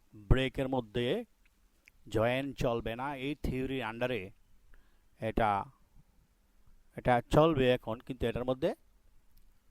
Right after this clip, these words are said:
একটা সাবসিডিয়ারি বা অক্সিলারি বা, আহ, অ্যাডিশনাল কিছু দিয়ে এটা মজবুত করে দিতে হবে। তো যাই হোক, দুই সাইডে দুইটা,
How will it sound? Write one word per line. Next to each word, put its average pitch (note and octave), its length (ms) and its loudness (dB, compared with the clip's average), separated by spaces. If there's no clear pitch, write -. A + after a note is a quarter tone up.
একটা - 220 -6
সাবসিডিয়ারি B2 1000 0
বা G#2 300 -2
অক্সিলারি A#2 760 0
বা, G2+ 400 -6
আহ, F#2+ 260 -10
অ্যাডিশনাল B2+ 600 2
কিছু A2+ 220 -6
দিয়ে A#2+ 200 0
এটা A2+ 300 -2
মজবুত A2 360 -2
করে G#2+ 180 -4
দিতে G#2 220 -10
হবে। F2+ 300 -10
তো A#2+ 140 8
যাই B2+ 200 8
হোক, B2+ 100 2
দুই C#3 140 6
সাইডে B2 300 2
দুইটা, A#2+ 420 4